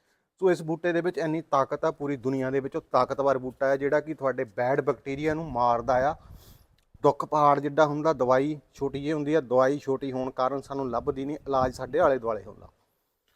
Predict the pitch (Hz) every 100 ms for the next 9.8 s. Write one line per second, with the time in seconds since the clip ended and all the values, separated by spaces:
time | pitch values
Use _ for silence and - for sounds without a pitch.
0 | - - 165 131 170 151 180 180 170 175
1 | 131 135 151 147 135 135 143 139 127 135
2 | 156 135 101 123 151 147 147 151 - -
3 | - - 151 151 139 147 156 127 120 -
4 | 143 139 - - _ - 131 135 135 143
5 | 139 151 139 131 139 - 147 139 127 107
6 | 117 120 143 104 92 90 - - 165 -
7 | 120 - 143 139 147 147 151 160 143 135
8 | 139 131 151 - - - - - - 127
9 | 139 175 170 _ 147 143 139 151